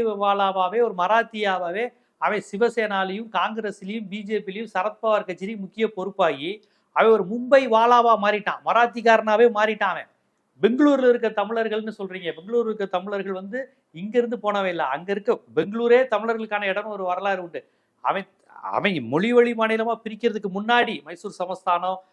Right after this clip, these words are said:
ஒண்ணு ஒருங்கிணைந்த, அஹ், சென்னை மாகாணம், எப்படி வேணாலும் இருக்குங்க, அப்ப இருந்தே அவன் இருக்கிறான். அவன் அப்ப இருந்தே பெங்களூர்ல இருக்கிறான்.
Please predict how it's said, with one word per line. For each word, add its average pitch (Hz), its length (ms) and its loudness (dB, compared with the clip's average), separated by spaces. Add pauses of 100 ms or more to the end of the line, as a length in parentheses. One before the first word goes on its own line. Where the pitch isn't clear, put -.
(180)
ஒண்ணு 180 220 -2
ஒருங்கிணைந்த, 180 840 -2 (160)
அஹ், 170 240 4
சென்னை 180 380 -6
மாகாணம், 175 320 -4
எப்படி 156 340 -8
வேணாலும் 208 280 -2
இருக்குங்க, 190 260 -8
அப்ப 160 340 4
இருந்தே 240 240 6
அவன் 247 140 2
இருக்கிறான். 233 500 -2 (1800)
அவன் 180 220 4
அப்ப 190 320 6
இருந்தே 277 240 8
பெங்களூர்ல 247 460 0
இருக்கிறான். 196 480 0